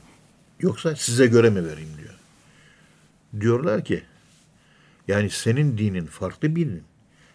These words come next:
benim dinim de farklı bir din mi? Benim de din, din, bizim dinimizin, evet, sizin dininiz farklı bir din, benim dinim de farklı bir din." diyor.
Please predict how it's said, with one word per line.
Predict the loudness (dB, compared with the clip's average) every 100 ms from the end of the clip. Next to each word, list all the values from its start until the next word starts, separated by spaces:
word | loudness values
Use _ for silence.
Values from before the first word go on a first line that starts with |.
| -8
benim | -2 -2 -2 -6 -8
dinim | -6 -6 -4
de | -4
farklı | -4 -10 -6 -6 -4
bir | -4
din | -2 -2
mi? | -4 -8 -16 _ _ _ _ _ _ _ _ _ _ -20 -8
Benim | 0 0 2
de | 0
din, | 0 -2
din, | -4 -8 -14 -20 -14
bizim | -8 -6 -4
dinimizin, | -2 -4 -4 -8 -2
evet, | 4 4 2 -14 -20 -20 -12
sizin | -4 -2 -2 -2 -2
dininiz | -2 -2 -4 -6
farklı | -8 -8 -4 -4 -2
bir | 0
din, | 0 -2 -8 _ _ -6
benim | 0 2 0 0
dinim | 0 0 0 2
de | 0
farklı | 2 -2 2 0 0
bir | 0
din." | 0 -2 -4
diyor. | -8 -14